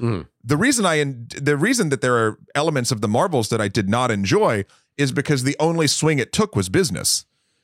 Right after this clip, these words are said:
Speaker 2: Like,
Speaker 1: <laughs>
Speaker 2: it, it, it, it, there's no other way to describe the structure and how this movie is piecemealed together than a, a corporation seeing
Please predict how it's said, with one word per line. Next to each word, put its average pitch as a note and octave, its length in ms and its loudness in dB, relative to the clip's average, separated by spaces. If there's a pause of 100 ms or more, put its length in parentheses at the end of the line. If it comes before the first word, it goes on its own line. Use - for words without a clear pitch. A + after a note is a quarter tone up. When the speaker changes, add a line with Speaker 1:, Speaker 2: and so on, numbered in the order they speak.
(220)
Speaker 2:
Like, D#3 300 0
Speaker 1:
<laughs> G#2 360 -12
Speaker 2:
it, F3+ 440 0
it, - 0 -
it, G3+ 360 2
it, G3 140 0
there's F3+ 260 0
no A#3+ 240 4
other C#4+ 200 2
way G#3 200 2
to G3 120 -6
describe E3 760 0
the C#3 80 -2
structure A#3+ 920 0 (340)
and C#3+ 100 2
how F#3 260 0
this A3+ 220 0
movie G3 320 2
is C#3+ 140 0
piecemealed F3 640 0
together B2 580 -2 (580)
than C#3+ 520 0 (640)
a, D3+ 160 2
a D3 120 0
corporation D#3 960 2
seeing D3+ 540 0